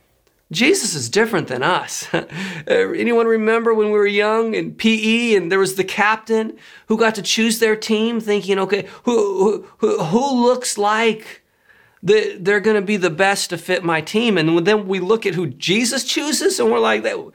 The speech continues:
them?" Uh, here, here's a confession that we need to make. Like, we are more sinful, judgmental, and flawed th-, than you or I would like to admit. <laughs>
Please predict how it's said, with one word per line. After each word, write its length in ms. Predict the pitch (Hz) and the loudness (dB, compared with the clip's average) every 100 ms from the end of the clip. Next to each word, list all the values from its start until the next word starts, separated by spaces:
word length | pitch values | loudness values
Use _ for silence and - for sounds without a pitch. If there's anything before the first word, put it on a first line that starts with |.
| - - - | -20 -20 -8
them?" 480 | 123 185 403 466 480 - _ _ _ _ _ _ _ - _ _ _ _ - _ _ _ - - 190 | 0 2 2 0 -4 -18 _ _ _ _ _ _ _ -20 _ _ _ _ -20 _ _ _ -20 -2 0
Uh, 40 | |
here, 440 | 190 196 165 254 | 0 -2 2 2
here's 320 | 220 190 254 226 | 2 0 0 -4
a 40 | |
confession 640 | - 165 - 202 196 185 165 | -2 -2 0 -2 0 2 0
that 120 | 156 | 2
we 120 | 165 | 0
need 160 | 175 147 | 0 -2
to 60 | |
make. 300 | 135 139 131 | -2 -2 -2
Like, 260 | 147 139 131 - - - _ _ | 0 -2 -4 -18 -20 -20 _ _
we 360 | - 160 214 262 | -6 0 2 4
are 180 | 202 170 | 2 2
more 240 | 156 143 | 0 -2
sinful, 880 | - - 175 202 220 311 285 302 - _ _ _ _ _ _ - | -4 -2 0 0 -2 -6 -10 -12 -14 _ _ _ _ _ _ -6
judgmental, 1300 | 127 180 208 233 202 185 156 143 156 135 131 131 - _ - | 0 2 2 2 0 0 0 -2 -2 0 0 -4 -14 _ -2
and 180 | 160 156 | 0 0
flawed 680 | 156 156 156 131 120 123 117 _ _ _ _ _ - - | -2 0 2 2 -4 -10 -18 _ _ _ _ _ -20 -10
th-, 480 | 165 156 196 185 | 0 2 2 2
than 200 | 170 180 | 2 2
you 160 | 185 180 | 4 4
or 140 | 175 | 2
I 200 | 160 160 | 2 0
would 220 | 151 139 139 | -2 -4 -2
like 260 | 139 139 | -4 -4
to 160 | - 139 | -8 -8
admit. 600 | 135 120 107 - - - _ _ | -6 -6 -8 -12 -18 -20 _ _
<laughs> 60 | - | -8